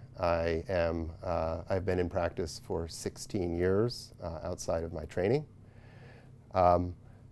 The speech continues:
I got involved in my epilepsy story through my, uh, initially professional relationship with Brandy as her neurologist, and subsequently,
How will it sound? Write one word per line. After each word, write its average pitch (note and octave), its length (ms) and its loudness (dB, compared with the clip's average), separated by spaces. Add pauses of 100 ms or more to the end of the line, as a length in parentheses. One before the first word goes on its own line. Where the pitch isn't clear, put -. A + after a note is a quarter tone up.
(360)
I A2 320 12
got G#2 240 12
involved G2+ 520 10
in F#2+ 360 2
my F#2 180 6
epilepsy G2+ 540 4
story F#2 420 2
through F#2 280 0
my, F2+ 420 0 (160)
uh, F2 200 -6 (360)
initially G2+ 480 2
professional G2+ 720 6
relationship F#2 640 2
with E2 240 -6
Brandy F#2 640 6
as F2 240 0
her F2 120 -4
neurologist, F#2+ 960 6 (380)
and F2 180 -2
subsequently, F2+ 1120 0